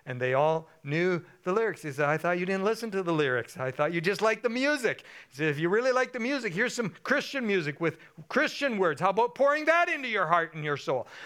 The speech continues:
Because you actually are listening to the lyrics.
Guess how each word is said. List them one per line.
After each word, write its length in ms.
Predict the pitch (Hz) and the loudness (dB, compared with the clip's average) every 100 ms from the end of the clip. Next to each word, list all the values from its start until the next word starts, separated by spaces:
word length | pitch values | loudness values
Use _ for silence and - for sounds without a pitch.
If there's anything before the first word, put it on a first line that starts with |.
| - - | -18 -14
Because 300 | 120 147 131 | -6 -4 0
you 120 | 151 | 2
actually 420 | 147 139 143 143 | 2 0 -6 -2
are 80 | 143 | -2
listening 360 | 139 135 139 127 | -2 -4 -8 -8
to 160 | 139 | -8
the 200 | 123 127 127 _ _ _ _ _ _ _ _ _ | -4 -4 -4 _ _ _ _ _ _ _ _ _
lyrics. 480 | 123 139 113 - - | -4 -2 -2 -6 -20